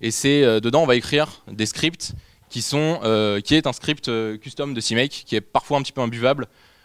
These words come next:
relativement lisible quand même dans l'ensemble. Euh, donc la première ligne de ces fichiers, c'est toujours un C make minimum required. En fait, c'est quelle version de C make, euh, on a besoin pour lire ce fichier. Donc si vous n'avez pas la bonne version, C make il s'arrête, il vous dit update, euh, ta version.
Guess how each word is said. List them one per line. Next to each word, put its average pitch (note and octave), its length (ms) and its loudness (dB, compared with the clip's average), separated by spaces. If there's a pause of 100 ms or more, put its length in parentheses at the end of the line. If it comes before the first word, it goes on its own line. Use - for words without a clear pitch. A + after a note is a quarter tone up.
(220)
relativement B2+ 460 0
lisible B2+ 380 0
quand B2 80 2
même B2+ 100 2
dans A#2+ 80 0
l'ensemble. B2+ 380 0 (680)
Euh, G#2+ 640 -6
donc C#3 320 -4
la B2+ 100 2
première D#3 280 2
ligne D#3+ 100 0
de C3+ 80 -2
ces B2 160 -6
fichiers, D3 320 -8
c'est A#2+ 140 -12
toujours B2+ 280 -10
un A#2 80 -6
C B2 140 -12
make C#3 160 -8
minimum B2 300 -6
required. A2+ 580 0
En G#2 120 -8
fait, C3 200 0
c'est C#3+ 300 2
quelle D3 180 2
version C3+ 260 0
de B2+ 60 -2
C - 140 -4
make, C3+ 360 -2 (200)
euh, G#2 260 2
on G#2 160 -4
a A2+ 80 0
besoin A#2+ 320 -4
pour A#2+ 260 -8
lire A2+ 140 -2
ce B2 100 -6
fichier. A2+ 360 -2
Donc G2 120 -8
si - 80 -8
vous A2 60 -6
n'avez G#2+ 80 0
pas G#2+ 120 0
la G#2+ 60 0
bonne G#2 120 -6
version, G2 240 -6
C - 100 -12
make A2 180 -8
il - 40 -10
s'arrête, G#2+ 260 0
il G2+ 60 -10
vous G2 100 -8
dit G#2+ 260 -2
update, G#2+ 300 -2
euh, F#2+ 140 2
ta G#2 80 0
version. F#2 300 -4